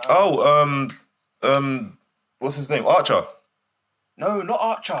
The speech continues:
Speaker 2: What's his,
Speaker 1: Which
Speaker 2: the,
Speaker 1: one?
Speaker 2: the priest.
Speaker 1: The priest?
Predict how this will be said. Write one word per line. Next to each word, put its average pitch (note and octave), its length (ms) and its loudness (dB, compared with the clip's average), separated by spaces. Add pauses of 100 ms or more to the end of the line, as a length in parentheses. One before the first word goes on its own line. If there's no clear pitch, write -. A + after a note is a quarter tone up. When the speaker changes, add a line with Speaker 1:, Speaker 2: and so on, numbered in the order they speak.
(120)
Speaker 2:
What's F#3+ 220 -14
his, - 100 -20
Speaker 1:
Which C3+ 140 -12
Speaker 2:
the, E3 60 -8
Speaker 1:
one? F3+ 220 -4
Speaker 2:
the D3 100 -16
priest. G#3+ 580 -8 (540)
Speaker 1:
The - 80 -16
priest? - 580 -10